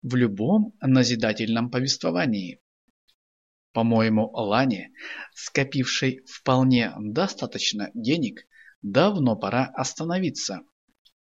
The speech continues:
Вдобавок, если говорить на чистоту, для её излюбленного занятия пороха ей, может, и хватает, а вот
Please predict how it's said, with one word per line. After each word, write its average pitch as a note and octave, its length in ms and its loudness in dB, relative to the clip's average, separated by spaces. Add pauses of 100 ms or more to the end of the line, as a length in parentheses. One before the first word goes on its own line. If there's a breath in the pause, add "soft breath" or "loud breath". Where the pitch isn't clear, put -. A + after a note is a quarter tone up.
(180)
Вдобавок, A2 640 0 (500 loud breath)
если A2 540 0
говорить A#2 520 0
на A#2+ 240 2
чистоту, B2+ 640 -2 (540 loud breath)
для A2+ 320 -2
её C#3 420 2 (340 soft breath)
излюбленного A#2+ 880 2
занятия A2 880 0 (480)
пороха G#3 380 4
ей, A2 320 0
может, A#2 440 -2
и D#3+ 80 -8
хватает, F3 760 -4 (260)
а A2+ 160 0
вот G#2+ 280 -4